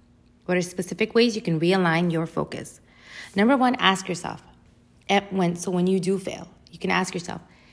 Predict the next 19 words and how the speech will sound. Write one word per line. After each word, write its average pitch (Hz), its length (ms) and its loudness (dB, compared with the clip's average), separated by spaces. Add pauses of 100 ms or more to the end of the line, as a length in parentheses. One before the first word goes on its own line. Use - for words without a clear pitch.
(160)
"Am 214 200 4
I 214 80 2
catastrophizing?" - 880 -6 (1160)
Right? 190 420 0 (1000)
Or 185 80 4
you're 170 160 6
just 170 420 -8 (160)
ruminating 175 640 4
over, 156 120 -2
"I 160 120 0
don't 160 120 -2
wanna 156 200 0
fail, 156 180 -2
I 143 100 0
don't 143 120 -2
wanna 143 160 -6
fail." 147 100 -10
Ask 156 240 -4
yourself, 160 220 -8